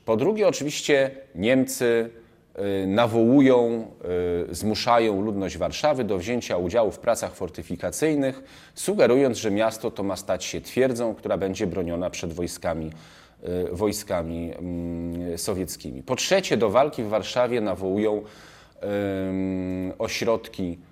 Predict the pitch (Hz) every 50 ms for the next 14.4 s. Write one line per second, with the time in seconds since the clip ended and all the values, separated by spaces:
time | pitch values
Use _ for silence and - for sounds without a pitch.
0 | _ _ - - - - 113 98 107 131 139 135 - - 110 101 104 113 107 92
1 | 104 101 92 117 123 - - - - - 101 95 95 92 87 98 95 92 85 82
2 | - 98 95 92 92 98 95 - 131 120 120 - 104 98 117 117 127 123 110 -
3 | - 98 98 104 101 98 - - 92 82 95 87 - - 98 90 - 95 87 85
4 | 85 85 82 78 90 82 78 80 85 85 85 85 82 - - - - - - -
5 | - - - - 92 90 90 90 87 80 - 92 95 90 - - - - 104 90
6 | 90 85 - 92 87 - - 65 64 - - - - - - _ - - - -
7 | - - 104 135 170 180 147 160 160 170 165 - - - 156 147 - - - -
8 | - - - - 117 131 139 139 139 131 131 - - - 127 131 139 131 120 120
9 | 113 110 101 95 98 92 90 - 87 78 76 71 - - - - - - - -
10 | 107 101 95 - 131 143 127 123 117 131 131 127 123 110 101 - - - 104 101
11 | 101 101 98 92 85 87 80 76 71 73 73 90 - 98 - - - 131 135 -
12 | - - 120 104 90 92 127 135 123 135 123 123 123 - - - - - - -
13 | - - _ - 101 107 120 127 123 - 131 113 - - - - 127 120 120 110
14 | 101 95 92 - - - -